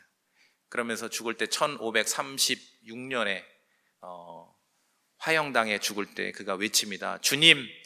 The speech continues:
영국 왕의 눈을 열어주십시오." 삼 년 있다가 헨리 팔 세가, 틴데일이 죽고 삼 년 있다가 헨리 팔 세가 "성경을 번역해라"라고 명령을 내립니다. 그래서 나온 게 그레이트 성경이에요.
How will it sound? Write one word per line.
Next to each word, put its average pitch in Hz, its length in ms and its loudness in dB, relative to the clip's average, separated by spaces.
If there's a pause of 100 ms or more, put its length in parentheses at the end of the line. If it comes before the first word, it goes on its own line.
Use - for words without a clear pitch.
(160)
영국 127 400 -2
왕의 180 480 2
눈을 131 560 -6
열어주십시오." 107 720 -4 (1400)
삼 180 360 -4
년 160 200 0
있다가 95 560 -4 (100)
헨리 120 220 -6
팔 117 220 -6
세가, 92 440 -4 (440)
틴데일이 139 480 -2
죽고 - 260 -6
삼 165 260 0
년 160 160 -6
있다가 110 560 -4 (140)
헨리 143 200 -6
팔 117 180 -2
세가 113 440 0 (300)
"성경을 117 840 -4
번역해라"라고 113 1160 0
명령을 113 580 -2
내립니다. 85 480 -14 (240)
그래서 107 380 -2
나온 110 340 -4
게 131 260 -6 (240)
그레이트 110 380 0
성경이에요. 87 640 -6